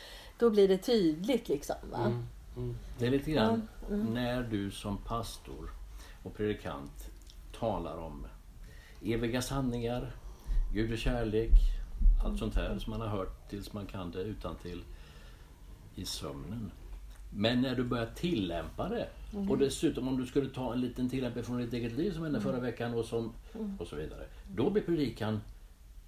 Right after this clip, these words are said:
Speaker 3: levande på ett
Speaker 1: Mm,
Speaker 3: annat sätt.
Speaker 1: mm, mm.
Speaker 3: Det är ju samma sanning, men
Speaker 1: Mm.
Speaker 3: det blir levande för att det är levande gjort.
Speaker 1: Ja, och, och just det här med berättelsernas
Speaker 3: Ja.
Speaker 1: styrka på
Speaker 3: Ja,
Speaker 1: gott
Speaker 3: ja, ja.
Speaker 1: och ont då, va?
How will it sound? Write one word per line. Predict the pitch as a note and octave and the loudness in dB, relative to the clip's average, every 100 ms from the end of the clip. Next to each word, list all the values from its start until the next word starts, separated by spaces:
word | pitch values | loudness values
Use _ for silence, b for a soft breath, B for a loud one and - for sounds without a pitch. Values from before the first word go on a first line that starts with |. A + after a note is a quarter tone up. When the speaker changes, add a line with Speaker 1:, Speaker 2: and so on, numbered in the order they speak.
| - | -18
Speaker 3:
levande | - B2 C#3+ - - D3+ | -4 2 2 2 -2 -4
på | G#3 | 0
ett | |
Speaker 1:
Mm, | A3 G#3 | 2 2
Speaker 3:
annat | G3 | 2
sätt. | G3 - - | -2 -4 -8
Speaker 1:
mm, | A3+ G#3 G3 G3+ - | -4 -2 -4 -6 -8
mm. | G#3 G#3 G3+ - - - | -6 -4 -6 -8 -16 -8
Speaker 3:
Det | - | -6
är | |
ju | |
samma | - - D#3+ G3 | -4 -4 -2 -2
sanning, | - G#3+ F3 F#2+ - - - - - | 0 0 0 0 0 -4 -6 -14 -4
men | B2+ | 0
Speaker 1:
Mm. | C3+ | 2
Speaker 3:
det | B2+ | 2
blir | C#3 D#3+ | 2 0
levande | F#2 B2 C#3+ | 0 -2 -4
för | C#3 | -4
att | A#2 | -4
det | |
är | B2+ | -2
levande | C#3+ A2 E2+ F2+ | -2 -2 -2 -4
gjort. | G3 - - B B | -4 -6 -14 B B
Speaker 1:
Ja, | A#3+ C#4+ F3+ F3 A3+ - | 0 2 4 2 -2 -6
och, | A#3+ B3 | -2 -2
och | C#4 | -2
just | C4+ G3+ - | -2 -4 -4
det | |
här | G#3+ G#3+ G3 | -4 -4 -2
med | G3 F#3+ | -4 -4
berättelsernas | G3 G#3+ A3+ F3+ - - F3 E3+ F#3+ F3+ F3+ - | -4 0 0 0 -4 -10 -8 -8 -8 -10 -8 2
Speaker 3:
Ja. | A#2 F#3+ | 2 2
Speaker 1:
styrka | - A3 G3+ - - B3 - | 2 0 0 -8 -6 -6 0
på | A#3 | 2
Speaker 3:
Ja, | D3+ | 4
Speaker 1:
gott | G#3+ | 4
Speaker 3:
ja, | G3+ C#3+ | 2 0
ja. | |
Speaker 1:
och | E3 E3+ C#3 | 0 0 -2
ont | E3+ - | -4 -6
då, | D#3+ G#2 | -6 -4
va? | C3+ G3+ | -2 -4